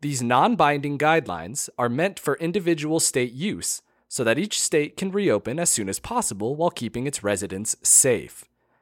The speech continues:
Two groups have been formed to advise the president in an attempt to reopen America. The Opening Our Country Council, which consists of over two hundred corporate executives and trade group chiefs, and the Opening Up America Again Congressional Group,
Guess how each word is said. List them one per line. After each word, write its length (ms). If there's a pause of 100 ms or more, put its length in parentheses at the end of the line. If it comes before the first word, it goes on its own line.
(400)
Two 220
groups 320
have 200
been 160
formed 560
to 120
advise 400
the 80
president 540
in 100
an 80
attempt 480
to 140
reopen 420
America. 580 (540)
The 180
Opening 360
Our 100
Country 340
Council, 600
which 180
consists 540
of 260
over 260
two 240
hundred 400
corporate 360
executives 680
and 220
trade 500
group 420
chiefs, 580 (200)
and 160
the 140
Opening 420
Up 260
America 640
Again 520
Congressional 720
Group, 440